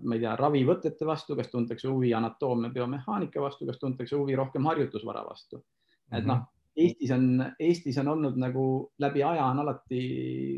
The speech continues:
Speaker 1: minu jaoks nagu kõige mõistetamatuma on alati see, et kõik ütlevad, "Me tahame harjutusi." Äh, see oli see, millest ma esimese viie minutiga tegelikult ära rääkisin, et noh, et alustame anatoomiast, biomehaanikast ja füsioloogiast ja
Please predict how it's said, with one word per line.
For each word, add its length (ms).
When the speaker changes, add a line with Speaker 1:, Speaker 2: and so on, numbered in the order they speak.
Speaker 1:
minu 220
jaoks 220
nagu 140
kõige 240
mõistetamatuma 760
on 60
alati 240
see, 120
et 100
kõik 180
ütlevad, 380
"Me 100
tahame 280
harjutusi." 480
Äh, 240
see 160
oli 120
see, 120
millest 280
ma 100
esimese 380
viie 200
minutiga 340
tegelikult 240
ära 160
rääkisin, 460
et 100
noh, 100
et 300
alustame 500
anatoomiast, 880
biomehaanikast 800
ja 80
füsioloogiast 720
ja 420